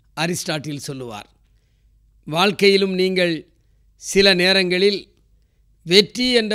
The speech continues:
ஒரு கொள்கையோடு மட்டும் இருக்காமல், அது தோல்வியை தழுவினால், தோல்வியை சந்திக்க நேர்ந்தால், நாம் என்ன செய்ய முடியும், என்ன செய்ய வேண்டும் என்று சிந்தித்தால்,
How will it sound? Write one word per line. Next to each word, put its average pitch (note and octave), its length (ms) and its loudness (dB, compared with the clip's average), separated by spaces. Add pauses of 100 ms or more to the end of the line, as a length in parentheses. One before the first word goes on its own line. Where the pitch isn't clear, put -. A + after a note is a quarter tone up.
ஒரு F#3+ 200 -2
கொள்கையோடு A3 600 0
மட்டும் G3+ 360 -4
இருக்காமல், F3 580 -4 (760)
அது G#3+ 200 2 (100)
தோல்வியை A#3+ 600 2 (140)
தழுவினால், F#3 680 -2 (1040)
தோல்வியை A3+ 600 4 (140)
சந்திக்க G#3 580 -2
நேர்ந்தால், F#3+ 600 -2 (680)
நாம் F#3 300 0
என்ன G3 260 0
செய்ய G#3+ 280 -2
முடியும், A3 380 -2 (600)
என்ன G3+ 260 -2
செய்ய F#3+ 300 -2
வேண்டும் A3+ 460 0 (680)
என்று E3+ 260 0
சிந்தித்தால், F3 760 -2